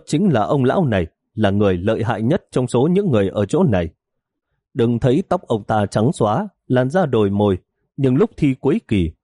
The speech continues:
các học viên trong trại huấn luyện đều phải giao đấu với ông ta để ông ta chấm điểm. Các học viên, kể cả Đoàn Thiên Lâm,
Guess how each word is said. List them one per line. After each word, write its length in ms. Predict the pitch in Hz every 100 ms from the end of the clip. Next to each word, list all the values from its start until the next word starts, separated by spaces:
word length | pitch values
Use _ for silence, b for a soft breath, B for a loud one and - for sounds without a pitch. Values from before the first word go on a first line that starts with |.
| _ -
các 140 | 175
học 200 | 127 107
viên 240 | 117 104 101
trong 200 | 110 98
trại 160 | 107
huấn 240 | 104 147 170
luyện 220 | 104 - _ _
đều 200 | - 104
phải 240 | - 101 92
giao 200 | 120 131
đấu 240 | 127 190
với 100 | 147
ông 180 | 117 110
ta 220 | 95 92 - _
để 200 | 113 107
ông 220 | - 147
ta 120 | 143 139
chấm 300 | 135 214 170
điểm. 240 | 101 80 - _ _ _ _
Các 140 | 185 175
học 200 | 113 -
viên, 240 | 117 101 - _ -
kể 140 | 107
cả 160 | 107 98
Đoàn 240 | 107 104
Thiên 180 | 127 110
Lâm, 240 | 113 110